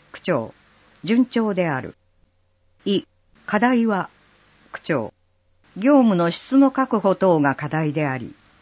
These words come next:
区が後方支援を行うとともに、センター業務の評価制度導入を検討している。う、現場職員への支援は。区長。必要に応じ、区職員が直接相談者と接触するなど、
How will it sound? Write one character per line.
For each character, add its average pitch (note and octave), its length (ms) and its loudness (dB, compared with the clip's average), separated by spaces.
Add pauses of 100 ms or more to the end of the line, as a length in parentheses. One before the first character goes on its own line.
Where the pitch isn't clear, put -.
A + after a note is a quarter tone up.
区 C#4 100 -4
が A#3 140 0
後 C4 240 2
方 B3+ 200 2
支 B3+ 200 -2
援 G3+ 200 2
を E3+ 140 0
行 G3+ 120 -2
う G3 240 -2
と F#3 120 0
と F#3 100 -2
も E3+ 140 0
に、 D#3 220 0 (200)
セ C4+ 220 2
ン D4 80 6
タ C4+ 180 -2
ー C4 60 0
業 B3 160 2
務 G3+ 180 0
の E3+ 120 0
評 A#3+ 220 -2
価 A#3+ 160 -2
制 A#3 240 -2
度 E3+ 140 0
導 F3+ 240 2
入 F3+ 160 0
を E3 160 0
検 D3 320 -2
討 C3+ 160 -4
し - 80 -12
て C3 140 -4
い A2 120 -6
る。 - 140 -14 (680)
う、 F3+ 180 0 (580)
現 C#4+ 280 6
場 C4+ 120 6
職 C4 300 0
員 A3 220 6
へ E3 100 4
の D3 120 4
支 D#3 200 -2
援 D3+ 240 4
は。 C3 200 -4 (600)
区 - 100 -20
長。 B2 320 -4 (600)
必 - 280 0
要 C4+ 240 6
に A3+ 160 6
応 G#3 180 2
じ、 F3 280 -4 (200)
区 D4+ 140 2
職 A#3+ 320 2
員 G3 200 2
が E3+ 100 4
直 F#3+ 220 -2
接 D4 320 -2
相 A#3+ 260 2
談 A#3+ 200 4
者 F3+ 180 0
と D3+ 120 0
接 D#3 160 0
触 - 300 -6
す - 140 -4
る F#3+ 140 -4
な C#3 140 -2
ど、 G#2+ 200 -8